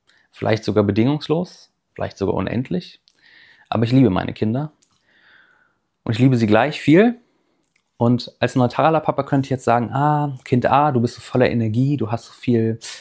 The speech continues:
ähm, du bist manchmal aber auch ein bisschen ruppig, ja, in deiner ganzen Aktionslust, äh, zu deinem Geschwisterchen und da, das ist auch okay, dass du so bist, wie du bist, weil ich hab dich auch lieb, so wie du bist.“ Und Kind B, „Ah,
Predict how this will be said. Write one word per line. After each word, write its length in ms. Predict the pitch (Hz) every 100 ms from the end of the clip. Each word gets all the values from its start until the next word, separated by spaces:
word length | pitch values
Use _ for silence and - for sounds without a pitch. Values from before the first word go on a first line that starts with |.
| - - _ -
ähm, 540 | 107 104 107 104 107 107
du 200 | 110 113
bist 160 | 151
manchmal 220 | 175 175 139
aber 80 |
auch 80 | 113
ein 60 | 131
bisschen 180 | 127 101
ruppig, 420 | 107 - - - _ _ -
ja, 260 | 117 135 _ _ _ _ _ -
in 80 | 104
deiner 220 | 104 104
ganzen 260 | 104 - -
Aktionslust, 880 | - - 131 147 139 143 - - _ _ - - - _ 104
äh, 200 | 110 110
zu 120 | 113
deinem 140 | 107
Geschwisterchen 680 | 104 147 147 131 123 135 131
und 140 | 107 104
da, 120 | 113
das 180 | 110 -
ist 100 | -
auch 120 | -
okay, 280 | 120 196 160
dass 160 | 117
du 80 | 110
so 120 | 107
bist, 260 | 113 139 -
wie 60 |
du 100 | 104
bist, 280 | 131 175 -
weil 120 | 62
ich 120 | - 123
hab 100 | -
dich 120 | -
auch 120 | -
lieb, 180 | 160 175
so 140 | 131
wie 60 | 123
du 100 | 123
bist.“ 240 | 135 131
Und 100 | 107
Kind 180 | - 110
B, 180 | 135 139
„Ah, 280 | 120 131